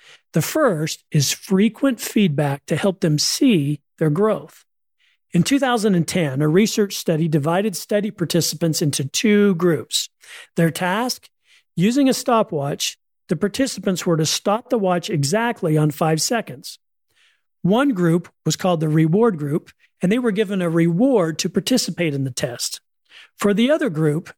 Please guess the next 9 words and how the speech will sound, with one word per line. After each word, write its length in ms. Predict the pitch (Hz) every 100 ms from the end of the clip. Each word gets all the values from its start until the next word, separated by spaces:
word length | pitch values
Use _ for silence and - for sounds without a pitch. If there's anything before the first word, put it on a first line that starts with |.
| -
no 260 | 185 262 302
reward 520 | 233 170 202 233 165
was 180 | 165 143
given, 380 | 208 233 156
but 120 | 143 170
they 140 | 220
received 500 | 240 208 - 185 147
frequent 600 | - - 247 - 285 233
feedback 640 | - 233 180 156 151 170